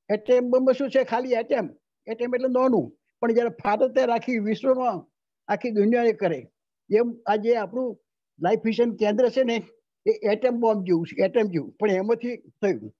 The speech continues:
એટલે વડોદરાનું Life મિશન કેન્દ્ર એ એટમનું કામ કર્યું છે. અને આખા હિ-, ગુજરાતમાં નહીં, હિન્દુસ્તાનના બધા દેશમાં અને પરદેશમાં પણ આપણે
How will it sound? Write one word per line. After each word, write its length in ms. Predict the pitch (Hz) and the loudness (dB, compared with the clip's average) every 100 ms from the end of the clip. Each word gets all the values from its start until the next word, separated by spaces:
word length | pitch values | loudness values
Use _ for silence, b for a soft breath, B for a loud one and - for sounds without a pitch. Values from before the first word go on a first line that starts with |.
| _ _ _ 185 | _ _ _ -2
એટલે 140 | 233 | 0
વડોદરાનું 1000 | 170 170 247 262 262 254 262 262 254 180 _ _ _ | 0 0 0 2 0 0 -2 -4 -6 -12 _ _ _
Life 220 | 175 247 - | -2 -2 -4
મિશન 320 | 233 226 240 240 | -4 -4 -4 -6
કેન્દ્ર 640 | - 220 233 240 240 226 - _ _ - | -2 -2 0 0 0 -4 -12 _ _ -8
એ 80 | 220 - | -8 -2
એટમનું 480 | 214 226 269 269 262 | -2 2 0 0 -2
કામ 240 | 247 233 | -2 -2
કર્યું 240 | - 190 170 | -2 -2 -2
છે. 220 | 135 - _ _ _ | -4 -12 _ _ _
અને 240 | 208 220 180 b b _ - | 0 0 -2 b b _ -6
આખા 340 | 214 - 254 | -6 -2 -2
હિ-, 220 | 220 214 - - | -2 -4 -12 -10
ગુજરાતમાં 640 | 175 196 240 240 240 254 | -6 0 0 0 -4 -4
નહીં, 420 | 254 262 180 117 233 _ _ _ _ _ _ - | 2 2 0 -6 -18 _ _ _ _ _ _ -2
હિન્દુસ્તાનના 640 | 202 220 240 - 233 240 | -2 0 -2 0 0 0
બધા 240 | 226 220 226 | 0 0 0
દેશમાં 440 | 208 233 - 254 | 2 0 0 -4
અને 120 | 254 | 0
પરદેશમાં 600 | 240 220 208 247 233 240 | -2 0 0 2 0 -2
પણ 180 | 208 233 | -2 -2
આપણે 320 | 220 220 226 | -2 0 -2